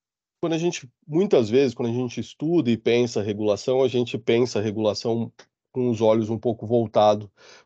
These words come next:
pra aquilo que se entendeu por regulação como uma intervenção do Estado, mas naquele modelo americano. Então, basicamente, partindo de uma ideia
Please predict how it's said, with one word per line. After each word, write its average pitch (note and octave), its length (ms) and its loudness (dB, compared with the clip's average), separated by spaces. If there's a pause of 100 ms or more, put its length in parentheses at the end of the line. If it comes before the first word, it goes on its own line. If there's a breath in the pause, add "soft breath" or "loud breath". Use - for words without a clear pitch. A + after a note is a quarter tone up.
pra B2 100 2
aquilo A#2+ 360 0
que A#2+ 120 -12
se A#2+ 160 -6
entendeu G#2+ 400 0
por A#2 160 -2
regulação A2 680 0
como A2+ 160 0
uma G#2+ 140 0
intervenção A2 580 0
do B2 80 -2
Estado, A2+ 500 2 (400 loud breath)
mas B2+ 200 2
naquele C3+ 320 0
modelo B2 340 0
americano. A#2 640 -6
Então, G#2+ 240 -8
basicamente, A2+ 580 -2
partindo A2 420 -2
de G#2 80 -8
uma A2 140 -2
ideia F#2+ 420 -2